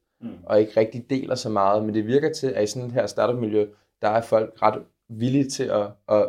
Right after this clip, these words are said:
Speaker 2: at, at hjælpe hinanden,
Speaker 1: Ja.
Speaker 2: øh, på, på trods af, af konkurrence. Det er ikke så spidse albuer.
Speaker 1: Nej. Øh, altså, vi, øh, nej, det er det jo slet ikke, og der er rigtig meget, øh, samarbejde, og, øh,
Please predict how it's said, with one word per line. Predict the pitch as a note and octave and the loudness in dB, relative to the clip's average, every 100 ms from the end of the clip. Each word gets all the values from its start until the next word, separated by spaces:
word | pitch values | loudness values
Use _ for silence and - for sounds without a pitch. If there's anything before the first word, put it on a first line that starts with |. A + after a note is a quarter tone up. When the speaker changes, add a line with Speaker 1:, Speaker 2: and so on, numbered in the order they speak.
| - | 0
Speaker 2:
at, | G#2+ G2+ | 2 2
at | G#2 | 2
hjælpe | G#2 A#2 C3+ | 0 -2 -4
hinanden, | A2+ A2+ - A#2 _ _ _ _ _ _ - | -4 -6 -6 -20 _ _ _ _ _ _ -4
Speaker 1:
Ja. | G#2 | 2
Speaker 2:
øh, | A2 G#2 F#2 - | 4 4 2 -8
på, | G#2+ - - | -12 -12 -16
på | |
trods | - - G#2 - | -12 -6 -4 -2
af, | G#2 G2+ _ _ _ _ _ _ - | -2 -4 _ _ _ _ _ _ -10
af | |
konkurrence. | A2+ G#2+ G2+ A2 | -4 -2 0 -2
Det | |
er | A2+ | -4
ikke | A#2+ | -4
så | - | -6
spidse | C3 A#2+ - | -4 -4 -2
albuer. | G#2+ A2 A#2 G#2+ G#2 - | -2 -4 -4 -4 -4 0
Speaker 1:
Nej. | C#3+ A2 F#2 - _ _ - | 2 2 0 -8 _ _ -8
Øh, | C3 A2+ G#2+ G2+ F#2+ G#2 | -2 0 2 2 2 0
altså, | G2+ C3 | 0 0
vi, | A2 A#2 | 0 2
øh, | A#2 A#2+ - - A#1+ - - - | 0 -2 -8 -8 -10 -8 -8 -6
nej, | A2+ A#2 D3+ | 0 2 4
det | E3+ | 4
er | E3+ | 4
det | C3 A2+ | 4 2
jo | A2 | 0
slet | - D#3+ D3 | 0 0 2
ikke, | A2+ - | 0 0
og | G#2 | 0
der | G#2+ | 2
er | G#2 G2+ | 4 2
rigtig | D3+ D3 | 0 0
meget, | A#2 G#2 A#2 A2 G2+ | 2 2 2 -2 -4
øh, | |
samarbejde, | F#2+ A2 B2+ B2+ G2+ F2+ F#2+ | 0 2 4 2 0 -2 -4
og, | F2 F2 F2 F2 | -2 -2 -2 -6
øh, | F2 E2+ F2 F2 F2+ | -8 -10 -12 -12 -12